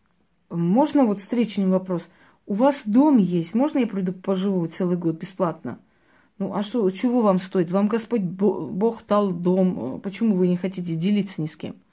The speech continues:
То есть никто не готов, э, просто так идти на свою работу, да? Но все готовы прийти и плакаться тебе. «Помоги, спаси». Я ещё раз говорю, человек, который достоин помощи,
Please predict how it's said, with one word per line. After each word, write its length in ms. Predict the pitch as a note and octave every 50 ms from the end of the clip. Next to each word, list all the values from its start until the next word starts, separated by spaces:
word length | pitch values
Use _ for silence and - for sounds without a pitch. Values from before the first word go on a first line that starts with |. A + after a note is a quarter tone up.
| _ _ _ _ _ - - - _ _ _ -
То 80 | A3
есть 240 | A#3 A#3+ A3 - - _ _ _ _ _ _ _ -
никто 320 | G#3+ A#3+ A3+ - D#4 D#4+
не 160 | E4 D#4+ D4+
готов, 520 | B3+ D4 D4 C#4+ - C#4+ A#3+ G3+ E3+ - - _ _ _ -
э, 160 | - F#3 F3+
просто 360 | F3+ - G3+ G3+ G3+ G3+ - -
так 320 | A#3+ A#3+ C4+ - - -
идти 240 | G3 F#3+ G3 A3+ A#3+
на 140 | A#3 A3+ A3
свою 220 | A3 A3 A3+ A3+
работу, 500 | G#3+ A3 G#3+ G3+ G3 G3+ F3+ F3 - F#3
да? 220 | E3 F#3+ A3+ B3+ - - _ _ _ _ _ _
Но 140 | - G3+ G#3
все 200 | G3 G3+ B3+ B3
готовы 440 | G3+ G#3 G3+ G3+ G3+ G#3+ G3+ F#3+ F3+
прийти 420 | - F#3+ F#3+ F#3+ F#3+ - D4 D4+ D4
и 120 | - -
плакаться 580 | - - G3 G3 F3+ F#3 - F3 - - - D#3
тебе. 480 | - - D#3 D#3+ E3+ D#3 D#3 D#3 - - _ _ _ _ _ _ _ _ _ _ _ _ _ -
«Помоги, 640 | G#3 G#3 A3 A3+ A3+ G#3 F3+ F3 G#3 A#3+ C4+ C4+
спаси». 500 | C4 - - - A3+ A3 A3 - - F3
Я 220 | D#3+ D#3+ F#3 A3+
ещё 240 | C#4+ C#4+ - D4+ C#4+
раз 160 | C4 B3 G3+
говорю, 220 | F3+ F3+ F3+ F3 F3
человек, 300 | - - G#3+ G#3+ G3+ G3+
который 300 | F#3 F#3 F#3 F3+ F3 E3+
достоин 400 | F3 E3+ - - - D4 D4+ C4+
помощи, 520 | - F#3 F3 E3 D#3+ D#3 - - - -